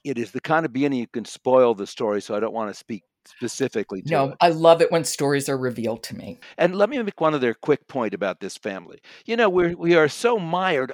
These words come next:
Speaker 1: often in the Horatio Alger, poor people struggle. These are successful people. This is a Hispanic family. Every one of them is successful in their
Speaker 2: Okay.
Speaker 1: own way.
Speaker 2: And that's good, 'cause that certainly unsettles
Speaker 1: I think so,
Speaker 2: stereotypes.
Speaker 1: too. That's,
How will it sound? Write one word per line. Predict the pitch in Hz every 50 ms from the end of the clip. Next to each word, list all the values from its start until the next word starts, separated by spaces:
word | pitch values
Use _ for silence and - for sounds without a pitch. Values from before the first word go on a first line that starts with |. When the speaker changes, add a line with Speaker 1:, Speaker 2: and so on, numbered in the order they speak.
| - -
Speaker 1:
often | 147 143 143 139 - 117 101 101 - - -
in | 139 139 135 123 123 110
the | 117 110 107 101 98 _ _ - - _ _ - -
Horatio | - - 143 139 151 151 151 - - 147 135 123 -
Alger, | - 117 123 123 135 131 - 117 117 113 110 110 107 - _ _ _ - _ _ _ _ _ _ _
poor | - - 147 143 139 143 147
people | - - 147 147 135 - 131 127 120 117 117
struggle. | 110 - - - - 135 131 117 110 117 107 - - - _ -
These | 233 254 240 269
are | 233
successful | - - 170 151 - - 165 139 - - - 98 -
people. | - 156 165 _ - - _ _ _ _ _ _ _ _ _ _ -
This | 156 165 -
is | 208 202 151 139
a |
Hispanic | 156 131 - - - 156 139 135 135 - -
family. | - 139 131 123 131 - _ -
Every | 156 156 143 160 170
one | 156 139 139 135
of | 131 117
them | 120 113
is | 110 -
successful | - 110 - - - 107 101 - - 113
in | 107 98
their | 98 95
Speaker 2:
Okay. | 92 92
Speaker 1:
own | 92
way. | 90 - -
Speaker 2:
And | 202 202
that's | 190 190 196 -
good, | - - 294 233 135 117
'cause | - 151 123 -
that | 160 151 151 151
certainly | - - 175 175 160 170 156 143 139 135 -
unsettles | 170 165 165 - - - 196 190 180 170 165 - -
Speaker 1:
I | - 175 208 220 165 - 160 170
think | 175 208 214 -
so, | - 233 226
Speaker 2:
stereotypes. | - -
Speaker 1:
too. | - 381 359 - - -
That's, | 156 151 147 - - - -